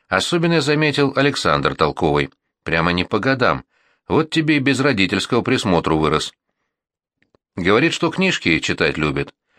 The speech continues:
Размахнин, мол, всегда привозил из города". "Все-таки чем-то этот Размахнин заинтересовал. Но чем? Повидаться бы с ним", проговорил Покровский. "Заочно-то много ли о человеке узнаешь? Судя по обхождению с ребятами,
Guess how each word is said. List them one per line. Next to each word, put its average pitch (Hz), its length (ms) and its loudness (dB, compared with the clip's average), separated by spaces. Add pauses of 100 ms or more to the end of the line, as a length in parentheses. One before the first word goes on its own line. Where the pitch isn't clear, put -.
(180)
Размахнин, 113 600 0
мол, 90 180 2
всегда 101 340 -2
привозил 90 480 0
из 92 80 0
города". 76 440 0 (600)
"Все-таки - 400 -10
чем-то 110 380 -2
этот 113 240 0
Размахнин 110 600 -2 (320)
заинтересовал. 127 920 0 (240)
Но 110 180 -2
чем? 76 340 -2 (500)
Повидаться 160 480 0
бы 73 120 0
с - 100 -6
ним", 71 220 -2 (320)
проговорил 80 380 2
Покровский. 82 640 0 (440)
"Заочно-то 87 720 0
много 131 300 0
ли 82 100 2
о 76 80 0
человеке 78 420 -2
узнаешь? 78 500 -2 (540)
Судя 156 360 -2
по 135 100 0
обхождению 127 600 0
с - 100 -8
ребятами, 127 640 -2